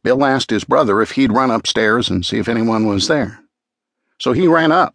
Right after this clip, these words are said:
Bill said, "and I heard him going across the floor, and I waited near the cash register. I didn't hear anybody talking up there, so I assumed that he hadn't seen anybody, really.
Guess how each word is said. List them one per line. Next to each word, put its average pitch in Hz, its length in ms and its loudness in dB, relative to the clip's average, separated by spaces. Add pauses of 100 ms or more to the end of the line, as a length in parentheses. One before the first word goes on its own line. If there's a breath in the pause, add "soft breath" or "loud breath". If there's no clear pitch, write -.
Bill 87 180 -6
said, - 380 -8
"and 104 160 -4
I 127 80 0
heard 170 200 2
him 147 100 4
going 135 260 2
across 117 400 0
the 117 80 -6
floor, 151 480 -2 (400)
and 92 140 -6
I 151 140 0
waited 131 340 4
near 143 160 4
the 139 80 0
cash 180 320 0
register. - 640 -10 (260)
I - 100 -14
didn't 98 240 -2
hear 120 200 0
anybody 120 360 2
talking 135 440 0
up 80 140 -6
there, 92 200 -2
so 104 180 -2
I 104 100 0
assumed 143 400 2
that 95 80 2
he 98 100 0
hadn't 110 280 0
seen 190 220 0
anybody, 71 460 -6
really. 73 440 -12